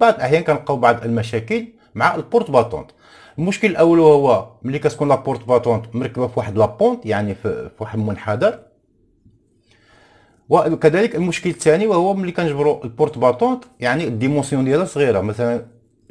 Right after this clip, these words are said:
جوج متر وعشرة، جوج متر وعشرين، يعني ما كيبقالناش ديك ليسباس باش نركبوا الموتورات، يعني الباب كتزير. غالبًا كنركبوهم عاليين، ولكن هناك حلول أخرى اللي غادي نشوفوها، وغادي نبداو مع، آه، أول إكزومبل اللي هو، آه، بورت باتونت في لا بونت.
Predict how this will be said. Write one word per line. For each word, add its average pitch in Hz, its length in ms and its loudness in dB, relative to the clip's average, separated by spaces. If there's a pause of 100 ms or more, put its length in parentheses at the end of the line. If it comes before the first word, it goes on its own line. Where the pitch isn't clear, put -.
(160)
جوج 110 260 -4
متر 113 220 -2
وعشرة، 101 480 -2
جوج 101 200 -8
متر 107 260 -6
وعشرين، 104 460 -6 (320)
يعني 117 200 -2
ما 143 80 0
كيبقالناش 156 500 -2
ديك 156 140 -4
ليسباس 143 520 -2 (140)
باش 117 200 -8
نركبوا 113 420 -6
الموتورات، 107 500 -4 (160)
يعني 117 180 -2
الباب 113 200 -4
كتزير. 107 580 -2 (300)
غالبًا 180 300 4
كنركبوهم 156 540 4
عاليين، 143 480 2 (540)
ولكن 196 320 2
هناك 180 300 0
حلول 160 320 2
أخرى 185 440 2
اللي 160 120 2
غادي 151 160 6
نشوفوها، 143 440 2
وغادي 151 280 2
نبداو 143 220 0
مع، 165 360 2
آه، 131 220 -2
أول 147 360 0
إكزومبل 147 380 0
اللي 135 140 -2
هو، 120 220 2
آه، 113 340 0
بورت 143 360 -4
باتونت 117 320 0
في 113 120 -8
لا 110 60 2
بونت. 247 360 0